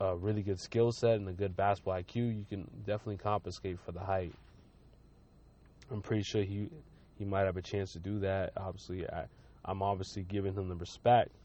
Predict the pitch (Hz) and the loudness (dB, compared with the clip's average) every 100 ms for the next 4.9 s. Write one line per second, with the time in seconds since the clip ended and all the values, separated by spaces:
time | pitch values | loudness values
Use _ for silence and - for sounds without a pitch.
0 | - 92 92 92 92 90 - 98 92 85 | -14 -12 -8 -6 -4 -4 -4 -4 -4 -4
1 | 101 113 95 - - - - - - 98 | 2 4 4 0 -12 -20 -20 -20 -6 -2
2 | 98 95 104 95 92 90 85 92 - - | -2 0 2 2 2 0 0 -4 -6 -20
3 | - - 92 90 87 101 101 98 92 92 | -20 -10 -6 -4 0 4 6 4 2 0
4 | 101 95 90 - 110 110 - 80 | -2 -4 -4 -2 0 0 -4 -10